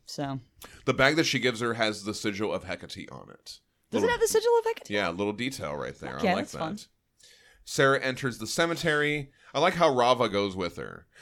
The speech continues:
Speaker 2: Oh,
Speaker 1: Yeah.
Speaker 2: we skipped over. There was another page of Rava playing with the butterflies out the window again,
Speaker 1: Right.
Speaker 2: which I thought was kinda cute. They come back to that. Um, but Rava goes with her into the cemetery, and at the end of it is a big crooked tree.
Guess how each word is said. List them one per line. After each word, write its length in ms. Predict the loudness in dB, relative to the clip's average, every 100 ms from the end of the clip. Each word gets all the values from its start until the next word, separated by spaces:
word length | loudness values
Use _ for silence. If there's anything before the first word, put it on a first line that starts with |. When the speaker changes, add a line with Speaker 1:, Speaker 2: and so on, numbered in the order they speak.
| 4
Speaker 2:
Oh, 60 | 6
Speaker 1:
Yeah. 80 | 8
Speaker 2:
we 80 |
skipped 280 | 6 4 4
over. 200 | 4 6
There 120 | 6 6
was 120 | 4
another 280 | 4 4 4
page 340 | 4 2 2
of 140 | -2
Rava 300 | 2 2 2
playing 240 | 0 -4 -4
with 120 | -6
the 60 | -6
butterflies 540 | -4 -6 -6 -6 -6
out 160 | -8 -8
the 80 |
window 360 | -8 -6 -6 -2
again, 100 | 6
Speaker 1:
Right. 200 | 8 8
Speaker 2:
which 80 | 4
I 40 |
thought 200 | 2 2
was 120 | 2 -2
kinda 240 | -8 -8
cute. 220 | -8 -10
They 100 | -10
come 180 | -10 -10
back 160 | -12 -12
to 100 | -16
that. 320 | -18 -20 -20 _ _ _ _ _ -4
Um, 260 | 0 2
but 120 | 2 6
Rava 260 | 8 8
goes 240 | 6 4 4
with 180 | 2
her 120 | 2 -2
into 140 | -2
the 100 | -6
cemetery, 640 | -4 -4 -2 -2 -2 -4 -8 -18 -20 -20 -2
and 360 | 4 6 6 4
at 140 | 0
the 100 | 0
end 100 | 0
of 80 | 0
it 80 | 0
is 140 | -2
a 40 | -2
big 240 | -4 -4
crooked 400 | -2 -2 -2 -4
tree. 720 | -2 0 0 0 -2 -8